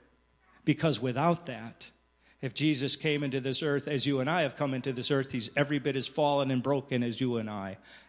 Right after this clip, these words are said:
are. But he is separate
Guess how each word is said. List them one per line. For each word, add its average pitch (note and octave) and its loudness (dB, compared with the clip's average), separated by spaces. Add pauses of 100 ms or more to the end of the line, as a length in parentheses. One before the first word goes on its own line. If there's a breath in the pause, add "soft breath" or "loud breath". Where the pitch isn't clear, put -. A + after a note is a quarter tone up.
(100)
are. - -14 (720)
But C3 -2
he B2+ -2
is A#2+ 0
separate - 0